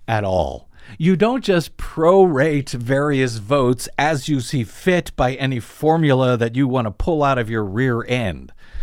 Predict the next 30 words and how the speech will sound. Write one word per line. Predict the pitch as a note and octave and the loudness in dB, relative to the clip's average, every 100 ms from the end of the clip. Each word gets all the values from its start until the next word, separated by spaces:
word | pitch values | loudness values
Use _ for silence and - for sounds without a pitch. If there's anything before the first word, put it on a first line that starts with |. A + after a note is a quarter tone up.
| - - - - - - | -8 -10 -12 -14 -10 0
Nonetheless, | D3+ F3+ F#3 D3 C#3+ D3+ - - | 2 4 2 2 2 0 -4 -2
in | D3 F#3 | 0 2
these | G#3+ G3+ | 2 0
emails | A#3+ D#4+ E3 B2 B2+ D#3+ C3 | 0 0 0 0 0 -2 -4
obtained | C#3 C3 - - E3+ | -4 -4 -4 -2 -2
by, | D#3 D#3 D3+ D3+ | 0 0 0 0
uh, | |
uh, | D3+ D3 D3 C#3 C3+ B2+ D#3 A2+ F#2+ C3+ C3+ | 2 0 -2 -4 -6 -8 -14 -16 -16 -16 -16
uh, | D3 C#3 A#2+ - - | -12 -10 -10 -12 -6
uh, | B2+ | -4
records, | B2+ G3 - F3 A2 | 0 0 0 -4 0
public | E3+ F#3+ - | 0 0 0
records | D3 - C#4 B2 | 0 0 -4 -4
request, | A2+ A#2 E2+ G2+ C3 - - - - - - - - - - - - - - | -2 0 2 0 -6 -12 -14 -14 -16 -20 -20 -20 -20 -20 -20 -20 -20 -20 -20
<laughs> | - - - C3+ C3+ | -12 -10 -8 -12 -10
Eastman | - F#3+ C4 F#3+ E3 | -4 -2 0 0 0
said, | - D#3 | 2 0
quote, | C3+ F3 F#3 | 4 2 2
"Having | - B3+ C#4 | 0 0 2
done | F3 F#3 | 2 2
the | C#3+ | 2
math, | D#3+ A#3 C3+ - | 2 2 -2 -2
you'd | D3 | -2
be | A#2+ | 0
left | A#2+ D3 G#3 - | 2 2 0 -4
with | B2 | -4
a | A#2 | -4
significant | - D3 F#3+ G3+ G#3+ G3 | -4 -2 -2 -2 -2 -2
Trump | - F#3 E3 | 0 0 0
lead | D#3+ F#3+ D#4+ C#4+ C3 F2 | -2 -2 0 2 2 0